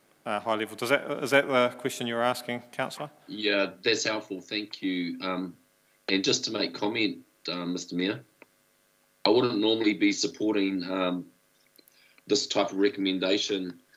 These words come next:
Speaker 2: um, because I do recognise that there is wage lag and, and wage pressures in the market. But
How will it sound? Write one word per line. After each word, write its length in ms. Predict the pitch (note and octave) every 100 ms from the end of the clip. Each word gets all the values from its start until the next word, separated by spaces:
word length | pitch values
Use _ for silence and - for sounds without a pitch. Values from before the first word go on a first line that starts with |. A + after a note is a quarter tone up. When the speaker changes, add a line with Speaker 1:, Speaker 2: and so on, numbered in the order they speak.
| _ _ _ _
Speaker 2:
um, 200 | F#2+ F#2+
because 280 | F#2 - G2
I 100 | F#2+
do 340 | - G#2 G#2+
recognise 600 | G#2+ G#2 G2 F#2 E2+ E2+ E2+
that 140 | E2
there 180 | F2 E2+
is 240 | E2 - _ _
wage 440 | F2 E2+ E2+ -
lag 440 | F2 E2+ F2 F#2+ F2
and, 220 | D#2+ D#2+
and 220 | E2 E2+
wage 340 | E2+ F2 E2+ -
pressures 500 | E2+ E2+ F2 E2+ F2
in 100 | F2
the 60 |
market. 500 | E2+ F2 G2+ C#3+ C#3+ - - - - - _ _ _ _ - -
But 420 | A#2+ B2 - -